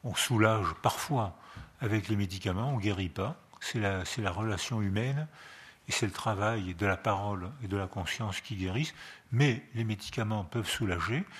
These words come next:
à condition qu'on accepte l'idée que, euh, d'en donner le moins possible et le moins longtemps possible. Et on a ouvert les hôpitaux, on a surestimé la psychanalyse, qui est un grand progrès culturel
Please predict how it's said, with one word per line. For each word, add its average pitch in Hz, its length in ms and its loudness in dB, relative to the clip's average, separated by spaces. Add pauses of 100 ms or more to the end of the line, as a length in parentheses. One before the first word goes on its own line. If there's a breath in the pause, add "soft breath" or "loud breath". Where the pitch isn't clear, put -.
(380 loud breath)
à - 80 0
condition 104 540 0
qu'on 98 240 -4
accepte 95 400 0
l'idée 95 500 0 (720 loud breath)
que, 113 100 4
euh, 107 480 4 (200)
d'en 98 140 0
donner 101 300 4
le 95 80 4
moins 101 180 4
possible 104 460 0
et 95 60 2
le 92 100 2
moins 110 180 2
longtemps 104 300 -2
possible. 127 580 -4 (1400 loud breath)
Et 143 360 6
on 123 140 4
a 151 220 2 (320)
ouvert 156 340 4
les 107 160 2
hôpitaux, 98 500 -2 (580 loud breath)
on 127 100 4
a 127 80 6
surestimé 151 640 2
la 120 80 2
psychanalyse, 104 760 -2 (540 loud breath)
qui - 140 0
est 110 140 2
un 98 120 4
grand 95 300 2
progrès 113 600 2 (420 loud breath)
culturel 120 760 2